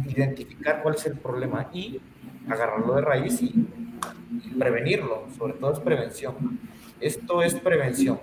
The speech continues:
no es como que, no hay, no hay un tratamiento nuevo para la mastitis, simplemente es cómo la previenes.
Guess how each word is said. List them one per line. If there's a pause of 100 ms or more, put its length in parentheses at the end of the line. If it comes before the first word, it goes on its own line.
no
es
como
que,
no
hay,
no (100)
hay
un
tratamiento
nuevo
para
la
mastitis,
simplemente
es (320)
cómo
la
previenes.